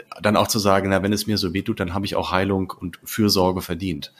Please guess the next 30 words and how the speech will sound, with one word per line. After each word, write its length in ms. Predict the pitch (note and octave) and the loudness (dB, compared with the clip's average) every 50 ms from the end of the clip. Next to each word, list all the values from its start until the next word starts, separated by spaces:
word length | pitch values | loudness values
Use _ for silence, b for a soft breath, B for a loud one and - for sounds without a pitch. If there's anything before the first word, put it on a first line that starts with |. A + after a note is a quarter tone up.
| B B B B B B B B - | B B B B B B B B -10
Äh, 240 | B1 C2 D2 D#2+ E2+ | -8 -6 -6 -6 -4
so 160 | - G#2 F2 | -2 0 0
ist 160 | G2+ - - | 2 2 2
das 120 | F#2 - - | 0 0 -2
eben 180 | F2 E2 E2+ | -4 -4 -4
mit 160 | E2+ E2 - | -4 -4 -2
Menschen, 300 | E2 E2 D#2+ - - F2 | -2 -2 -2 -2 -2 -2
denen 220 | D#2 E2+ E2 E2 E2 | -2 -2 -2 -2 -4
wirklich 240 | E2+ - F2+ E2+ D#2+ | -6 -8 -8 -10 -10
etwas 280 | D#2 - E2+ - - D#2+ | -10 -8 -8 -8 -4 -4
wehtut. 380 | D#2 D#2 - - - - - _ _ _ B B B B B B B B B B B | -6 -8 -8 -14 -20 -20 -20 _ _ _ B B B B B B B B B B B
Und, 300 | - F2+ F2 - - - _ - - _ - | -10 -10 -8 -8 -10 -16 _ -20 -20 _ -2
also 120 | G#2+ G2 | 0 2
meine 200 | G2 G2+ A2 A2+ | 4 4 4 4
Beobachtung 540 | G2 F#2+ G2+ A2+ A2+ A2 G#2+ - G#2+ G#2 G2 - | 2 2 0 2 2 0 2 2 0 0 0 -2
in, 180 | - F#2+ F#2 | -4 -4 -4
mit 180 | F2 F2+ E2+ - | -4 -4 -4 -2
vielen 240 | - A#2 A2 G#2+ G#2 | 0 2 2 2 2
Familien 400 | - F#2+ G2+ G#2 G2+ G2+ G2 - | 0 0 0 2 2 2 0 0
ist, 400 | - - - - - - - - | 0 0 0 0 -2 -6 -6 -4
dass, 420 | F2+ - - - - - - _ _ - _ - | 0 0 0 0 -2 -4 -14 _ _ -20 _ -10
ähm, 260 | F#2 F2+ F2+ E2+ E2 | -8 -6 -6 -6 -6
dass 140 | - E2 - | -6 -6 -6
dieser 220 | - G2+ F#2+ F2+ | -4 -2 -2 -2
Zurückweisungsschmerz 1000 | - - F2+ G#2+ G#2 - G2 G2 F#2 F#2+ F#2+ F#2 - - F2+ F2+ F#2 - - - - - | -2 0 -2 -4 -2 0 -2 -2 0 -2 -2 -2 -2 2 4 2 4 2 0 -8 -6 -6
eigentlich 240 | F#2+ F2+ - - | -8 -6 -6 -6
ganz 180 | - F#2 - - | -6 -4 -4 -4
oft 200 | - - - - | -8 -10 -2 0
da 200 | D#2+ D#2+ F2+ D#2+ | 2 2 2 2
ist, 280 | C#2 D#2+ D#2+ - - B | 2 0 -2 -4 -4 B